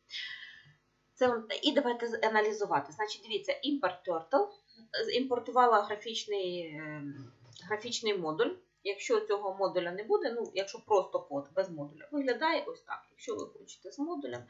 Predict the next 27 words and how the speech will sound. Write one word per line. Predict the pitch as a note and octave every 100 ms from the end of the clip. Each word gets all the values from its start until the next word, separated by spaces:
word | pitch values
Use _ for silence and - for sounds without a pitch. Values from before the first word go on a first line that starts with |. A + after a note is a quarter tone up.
| - - -
буде | - -
у | E3
вас, | C#3 - - -
е... | G2 C4
ну, | C4+ F3 D3+
не | F3 F#3
то, | C4
що | A#3
з | A3
модулем, | G3 E3 D#3 D3+
просто | E3 - -
показує | G#3 F#3+ E3+ D#3
інтерфейс | D#3 - - C#3 -
ось | -
таким | - - C#4+ F4+
чином, | - C4 B3
е... | A#3+ - - - - - F#3
Далі | G#3+ D3+ D3+
показує | - - D#3 D3+ D3+
інтерфейс | - - C#3+ -
ось | -
таким | - A3+ D4 D#4
чином, | - C4+ B3 A3+ A3+
і, | G#3 G3
е... | F#3 F#3 F3+ F3 F3 -
у | -
вас, | G#3 G3 - -